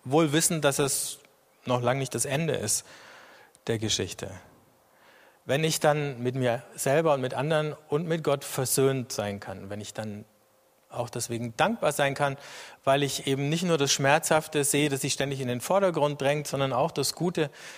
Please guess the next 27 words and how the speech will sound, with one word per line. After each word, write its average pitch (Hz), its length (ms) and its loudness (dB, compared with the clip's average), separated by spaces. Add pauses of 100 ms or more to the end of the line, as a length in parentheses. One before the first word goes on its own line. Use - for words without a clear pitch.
(120)
das 135 180 -2
manchmal 147 380 2
dahinter 147 340 2
irgendwie 151 260 0
zurückgeblieben 110 680 -4
ist. - 320 -6 (1500)
Dann 135 180 2
sagt 165 200 6
er 160 80 4
hier, 165 160 6
„Der 139 180 4
drängt 160 420 4
die 156 80 2
Lärmenden 160 600 6
aus 147 200 4
dem 131 200 -2
Palast.“ - 760 -2
Das 131 200 -4
ist 151 180 -2
der 131 80 4
Moment, 131 600 0
wo 131 360 0 (400)
dieser 135 260 2
innere 170 400 2
Lärm 151 400 2
langsam 143 420 0
nachlässt. 107 720 -4